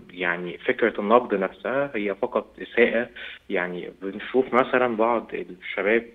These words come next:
آه، يعني حديثا عشان يقدر مثلا يجيب مشاهدات أو يقدر إن هو يبقى trend أو حاجة زي كده، بيبدأ إن هو يتنمر أو حتى يعني ممكن الموضوع يوصل، صدقيني، لدرجة الإهانة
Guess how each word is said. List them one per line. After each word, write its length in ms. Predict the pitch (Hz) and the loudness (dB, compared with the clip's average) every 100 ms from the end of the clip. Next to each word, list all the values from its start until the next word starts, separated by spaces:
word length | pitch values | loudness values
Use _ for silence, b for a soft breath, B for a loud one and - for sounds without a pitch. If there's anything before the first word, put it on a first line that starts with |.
| - | -14
آه، 180 | 90 87 | -12 -12
يعني 360 | 90 90 90 | -8 -8 -8
حديثا 500 | 87 107 113 117 131 127 b b _ | -4 -4 -2 -4 -6 -8 b b _
عشان 300 | 104 - 101 | -8 -4 -2
يقدر 320 | 107 101 110 107 | 0 0 0 0
مثلا 300 | 107 - 107 | -2 -2 -4
يجيب 400 | 104 101 104 104 | -4 -4 -6 -8
مشاهدات 720 | 101 - 85 90 120 127 131 | -8 -4 -4 -2 0 0 -2
أو 140 | 95 95 | -6 -2
يقدر 320 | 107 107 107 95 | -4 -4 -6 -6
إن 100 | 98 | -4
هو 440 | 104 107 110 107 B B B - | -2 4 4 4 B B B -8
يبقى 240 | 110 104 101 | -6 -2 -2
trend 420 | - 120 123 110 | 6 8 8 2
أو 120 | 101 | -4
حاجة 240 | - 117 | 0 0
زي 180 | 117 110 | 0 -2
كده، 280 | 107 143 170 | 0 6 6
بيبدأ 480 | 147 170 190 160 113 | 8 6 6 6 6
إن 120 | 127 | 4
هو 280 | 123 151 151 | 2 4 6
يتنمر 840 | 113 117 123 139 147 123 131 - | 4 4 2 2 2 2 2 0
أو 100 | 101 | -4
حتى 540 | - 117 120 117 117 101 | -2 -2 -2 0 0 0
يعني 380 | 101 95 101 104 B B B - | 0 0 -2 -4 B B B -4
ممكن 240 | 117 117 | -2 0
الموضوع 280 | 113 110 120 | 0 6 6
يوصل، 340 | 120 131 123 107 | 6 4 0 -2
صدقيني، 400 | 123 117 104 131 | -2 0 0 -2
لدرجة 380 | 120 117 123 123 - | 2 4 4 4 -2
الإهانة 580 | 107 110 101 120 123 | -2 0 4 4 4